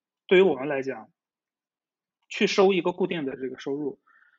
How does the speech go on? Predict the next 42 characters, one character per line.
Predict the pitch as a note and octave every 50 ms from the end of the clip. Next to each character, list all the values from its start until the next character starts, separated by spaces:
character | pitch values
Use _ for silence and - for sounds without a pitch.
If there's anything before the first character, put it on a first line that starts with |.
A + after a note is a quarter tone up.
| _ _ _
其 | -
实 | D#3+
包 | D#3 - G3
括 | G3+ F#3
E | F3 F3
N | E3+ E3+ C#3 B2+ C#3
S | - - C3+
也 | A#2 -
是 | - C3 A#2
一 |
样 | A#2 B2 B2+ B2 A2+
的， | A2 _ -
对 | B2
吧？ | A#2+ - - _
它 | - - D3 C#3
其 | - - -
实 | C#3+ - D3 C#3+
收 | - - D#3+ D#3
一 | D#3 D3
个 | D3
固 | D3 - D#3+
定 | D3+ D#3 D3 C3
的 | B2+
收 | C3 - C#3 C#3
入 | D3 C3+ C3
是 | - - C#3
一 | C3+
个 | C#3+ D3 -
非 | - - F3
常 | F3 D#3 D3 E3
好 | - - - C#3+ E3+
讲 | - - - - _ _
故 | - G3+ G3+
事 | - - C#3
的 | - B2 -
这 | - B2
么 | A#2+ A2+ A2+
一 | A2+
种 | _ _ _ _ _ _ _ _ _ _ _ _ _ _ _ _ _ _
方 | A#2+ A2+ A#2
案。 | A2+ A2+ _ _ _ _ _ _ _ _ _ _
啊， | - -